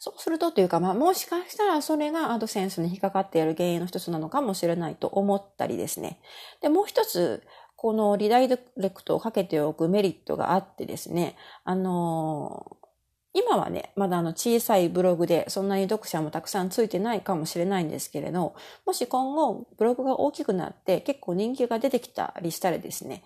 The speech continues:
えー、その読者の中には、リピーターの中にはですね、その親ドメイン、例えば私だったら花旅人ドットコムを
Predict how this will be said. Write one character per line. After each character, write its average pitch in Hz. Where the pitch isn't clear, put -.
え 170
ー、 151
そ 160
の 151
読 294
者 208
の 165
中 -
に -
は、 143
リ 185
ピ 294
ー 311
タ 311
ー -
の 294
中 302
に -
は -
で -
す -
ね、 -
そ -
の 190
親 240
ド 349
メ 359
イ 208
ン、 -
例 285
え 254
ば 185
私 156
だ 220
っ -
た 285
ら 269
花 220
旅 196
人 -
ド 170
ッ -
ト 170
コ 208
ム 170
を 339